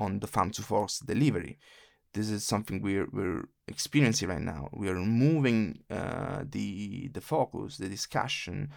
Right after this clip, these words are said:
on how the Farm to Fork can be practically implemented after the debate over the targets has inevitably prompted extensive attention so far.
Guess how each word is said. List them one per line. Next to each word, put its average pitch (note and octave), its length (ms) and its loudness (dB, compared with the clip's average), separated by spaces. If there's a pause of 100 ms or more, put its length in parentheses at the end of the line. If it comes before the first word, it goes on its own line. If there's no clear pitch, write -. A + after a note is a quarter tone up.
(120)
on - 100 0
how D#3+ 840 4
the A2+ 100 -6
Farm F3 240 2
to - 120 -6
Fork A#2+ 320 0
can G#2+ 200 2
be G#2+ 320 2 (320)
practically C3+ 480 2
implemented G#2 840 0 (160)
after G2+ 320 0
the G#2 120 -2
debate G#2+ 480 2
over G2+ 220 -4
the F#2+ 160 -4
targets - 680 4 (420)
has G2 220 2
inevitably G2+ 1040 2
prompted G#2 800 0 (460)
extensive C#3 880 4
attention G2 540 0
so - 140 -6
far. - 340 -8